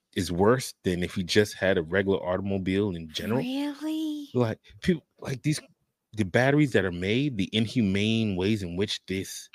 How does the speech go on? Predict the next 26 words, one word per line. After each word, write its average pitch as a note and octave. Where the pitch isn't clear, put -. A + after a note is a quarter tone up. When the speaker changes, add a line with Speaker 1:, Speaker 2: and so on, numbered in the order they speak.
Speaker 1:
material A2
is -
collected, G2+
Speaker 2:
Mm-hmm. F#3+
Speaker 1:
much G#2+
less G#2+
the E2+
amount F2+
of E2
s-, -
pollution A#2
that F2
the -
factories G2
use F#2+
to -
create F2
Speaker 2:
Oh F3+
my E3+
Speaker 1:
these G#2+
electric B2
cars B2
Speaker 2:
gosh. -
Speaker 1:
and F2+
electric A2
batteries, B2+